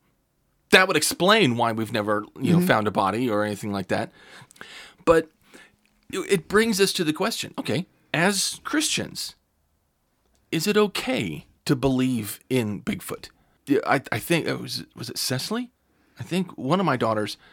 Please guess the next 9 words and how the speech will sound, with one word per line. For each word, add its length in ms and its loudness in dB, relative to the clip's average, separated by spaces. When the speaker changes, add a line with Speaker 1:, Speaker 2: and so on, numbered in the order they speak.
Speaker 1:
said, 320 0
"Well, 260 -2
you 120 -6
know, 120 -2
they 140 0
talk 280 -4
about 280 -2
the 60 -2
Nephilim 640 0